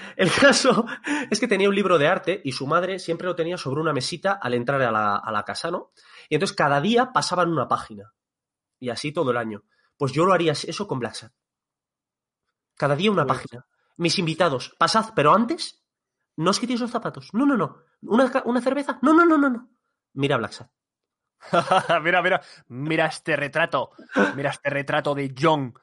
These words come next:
Speaker 1: <laughs> Es,
Speaker 2: John.
Speaker 1: es sublime.
Speaker 2: Que, por cierto, hemos hablado del color antes, ¿no? En datos, eh, un poco más
Speaker 1: Sí.
Speaker 2: objetivos, pero es que,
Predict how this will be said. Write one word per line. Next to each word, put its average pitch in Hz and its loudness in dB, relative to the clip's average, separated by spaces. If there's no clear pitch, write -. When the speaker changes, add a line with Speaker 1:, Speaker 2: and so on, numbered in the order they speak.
Speaker 1:
<laughs> - -16
Es, - -2
Speaker 2:
John. 175 0
Speaker 1:
es - -6
sublime. 135 -4
Speaker 2:
Que, 131 -4
por 127 -6
cierto, 156 -6
hemos 131 -6
hablado 143 -2
del 139 -4
color 135 -2
antes, 131 -6
¿no? 143 -6
En 120 -10
datos, 117 -12
eh, 117 -10
un 113 -10
poco 117 -14
más 120 -4
Speaker 1:
Sí. 104 -10
Speaker 2:
objetivos, 135 -4
pero 117 -8
es - -14
que, 120 -8